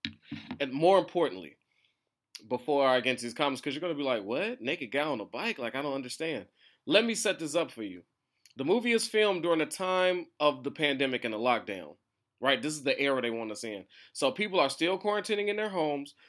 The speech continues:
but there are people, you know, th-, this was the time during the lockdown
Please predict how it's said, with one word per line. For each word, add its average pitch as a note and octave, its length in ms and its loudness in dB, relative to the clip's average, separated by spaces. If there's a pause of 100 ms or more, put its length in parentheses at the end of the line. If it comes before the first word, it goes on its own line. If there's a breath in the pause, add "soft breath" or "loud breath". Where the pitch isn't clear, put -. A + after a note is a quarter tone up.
(120 soft breath)
but C3 240 2
there C#3+ 240 6
are B2 420 4
people, C#3 680 -4 (480)
you D#3 140 4
know, C#3 160 4
th-, B2 260 -4
this D#3+ 220 0
was E3 140 -8
the C3+ 100 -8
time D3+ 320 2
during C#3 160 -2
the A#2 40 -2
lockdown G#2+ 600 -2